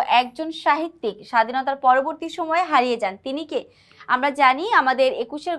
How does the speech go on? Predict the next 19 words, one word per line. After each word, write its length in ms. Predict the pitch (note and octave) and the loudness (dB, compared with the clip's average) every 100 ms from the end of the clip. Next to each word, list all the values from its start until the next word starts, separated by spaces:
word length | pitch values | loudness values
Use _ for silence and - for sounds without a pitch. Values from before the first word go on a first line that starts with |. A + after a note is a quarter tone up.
| C4 | 2
গল্প 180 | A#3 C#4 C4 | 2 -2 -8
যে 80 | B3+ - A3 | -10 -12 -8
লেখকটি 320 | A#3 C#4+ C4+ C#4+ | -6 -6 -6 -8
লিখেছেন 300 | C4+ C#4+ F4 B3+ | -8 -8 -8 -8
জহির 260 | B3 C4 A#3+ | -6 -2 4
রায়ান, 260 | A3+ B3+ G#4 - - _ | 6 6 2 -6 -20 _
সেও 220 | - D#4+ F4+ D#4+ | -4 2 2 2
উনিশশো 300 | C#4 C#4+ D#4+ B3 | -4 -4 0 2
বাহাত্তর 360 | B3+ C4 E4+ D#4 | 0 -4 -8 -2
সালে 180 | C#4 D4 F#4+ | 0 0 -4
নিখোঁজ 260 | D4 D4+ B3 C4+ | -4 -2 -2 -2
হয়েছেন। 240 | G3+ G#3+ G3 | -4 -8 -8
তাহলে 160 | G#3+ | -8
উত্তর 180 | A3+ C#4 | -6 -6
হচ্ছে 180 | C#4+ E4+ F4 | -6 -10 -6
কি? 100 | D#4+ A3 _ _ - | -6 -6 _ _ 0
খ 40 | A#3+ G#3 | 2 2
নাম্বার 200 | F#3+ F#3 | -4 -10
প্রশ্ন, 240 | - G3 | -10 -16